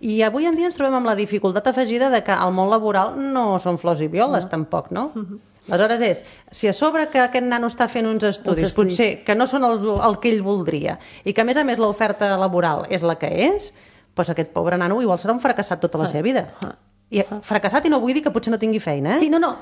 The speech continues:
Speaker 1: Però
Speaker 2: fracassat en el pla
Speaker 1: fracassat
Speaker 2: emocional,
Speaker 1: Ah,
Speaker 2: en el pla
Speaker 1: exactament.
Speaker 2: de, que jo parlava abans, de,
Speaker 1: Sí.
Speaker 2: de, a, a mi m'agrada
Speaker 1: Sí,
Speaker 2: veure tothom
Speaker 1: sí.
Speaker 2: feliç amb
Speaker 1: Sí,
Speaker 2: aquest
Speaker 1: sí,
Speaker 2: pla.
Speaker 1: sí.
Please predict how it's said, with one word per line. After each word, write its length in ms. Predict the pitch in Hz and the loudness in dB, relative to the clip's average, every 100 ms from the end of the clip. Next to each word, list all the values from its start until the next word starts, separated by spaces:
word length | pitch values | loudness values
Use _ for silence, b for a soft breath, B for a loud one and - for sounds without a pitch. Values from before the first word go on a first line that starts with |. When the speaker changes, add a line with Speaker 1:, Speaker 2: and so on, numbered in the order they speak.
| - | -4
Speaker 1:
Però 80 | 226 | 2
Speaker 2:
fracassat 260 | 233 226 | 2 4
en 40 | 294 | 4
el 80 | 285 | 4
pla 100 | 233 | 6
Speaker 1:
fracassat 280 | 247 277 | 4 4
Speaker 2:
emocional, 400 | 339 302 - 220 | 2 -2 0 2
Speaker 1:
Ah, 20 | 226 | 4
Speaker 2:
en 80 | |
el 60 | 233 | 6
pla 80 | 214 196 | 4 4
Speaker 1:
exactament. 300 | 240 180 - | 4 4 0
Speaker 2:
de, 60 | 185 233 | 0 2
que 80 | |
jo 80 | 240 | 4
parlava 280 | 247 262 254 | 2 2 2
abans, 280 | 240 262 262 | 2 0 0
de, 100 | 240 | 0
Speaker 1:
Sí. 120 | 202 | 2
Speaker 2:
de, 60 | 190 | 0
a, 300 | 190 190 208 196 202 226 | 0 -2 -4 -2 -2 -2
a 120 | - 196 | -4 0
mi 120 | 190 | 0
m'agrada 320 | 208 208 202 | 0 0 2
Speaker 1:
Sí, 40 | 196 | 2
Speaker 2:
veure 160 | 196 | 2
tothom 300 | 240 254 190 | 0 -2 -4
Speaker 1:
sí. 60 | 185 | 0
Speaker 2:
feliç 300 | 202 240 247 - | 2 2 0 -4
amb 140 | 180 | -4
Speaker 1:
Sí, 40 | 170 185 | -2 -2
Speaker 2:
aquest 140 | 180 | -2
Speaker 1:
sí, 60 | 185 | -4
Speaker 2:
pla. 120 | 185 | -4
Speaker 1:
sí. 180 | 190 | -6